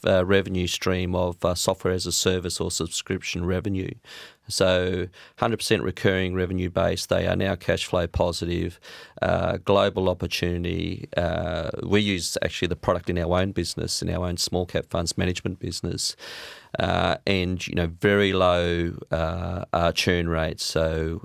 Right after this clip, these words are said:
um, you know, very much, uh, a ninety percent plus repeat customer base. Uh, and, uh, you know, we, we see on a five-year basis that this will continue to grow very strongly, uh, and at very high rates of return.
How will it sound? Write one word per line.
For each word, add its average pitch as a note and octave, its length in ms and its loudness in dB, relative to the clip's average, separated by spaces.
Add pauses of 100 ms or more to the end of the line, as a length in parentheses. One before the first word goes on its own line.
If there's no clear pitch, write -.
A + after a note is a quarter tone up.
um, E2 340 -2
you F2+ 100 -4
know, D#2+ 120 -2
very F#2 240 2
much, - 380 -2
uh, D#2+ 400 2
a E2 120 2
ninety F2 240 0
percent - 340 -4
plus - 280 -2
repeat - 380 -2
customer E2 420 -2
base. - 540 -6 (580)
Uh, E2 420 0 (140)
and, E2+ 520 0
uh, E2+ 420 2 (100)
you - 100 -2
know, E2+ 220 0
we, E2+ 240 -2
we E2+ 260 -2
see E2 460 -2 (240)
on F2+ 160 2
a - 20 -6
five-year F2 560 2
basis E2 600 -2
that - 180 -4
this E2+ 200 -4
will - 80 -6
continue E2 400 -6
to E2 60 -4
grow D#2+ 240 0
very E2 280 -2
strongly, E2+ 760 -2 (360)
uh, D#2 300 2
and D#2+ 180 -2
at D#2+ 160 -2
very E2 220 0
high D#2+ 200 0
rates D#2+ 300 -4
of - 120 -6
return. F2+ 460 -8